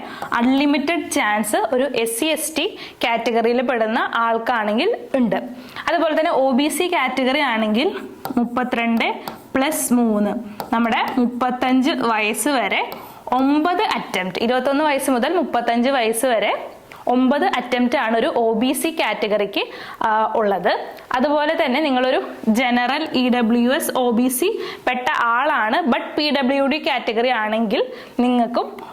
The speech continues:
ഒമ്പത് അറ്റംപ്റ്റ് ഉണ്ട്. But എസ് സി എസ് ടി ആണെങ്കിൽ അവിടെ നിങ്ങൾക്ക്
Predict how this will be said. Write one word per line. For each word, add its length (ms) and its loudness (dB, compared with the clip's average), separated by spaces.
ഒമ്പത് 500 4
അറ്റംപ്റ്റ് 400 0
ഉണ്ട്. 180 0
But 100 0
എസ് 140 -2
സി 60 0
എസ് 220 -2
ടി 140 0
ആണെങ്കിൽ 300 2
അവിടെ 260 2
നിങ്ങൾക്ക് 300 2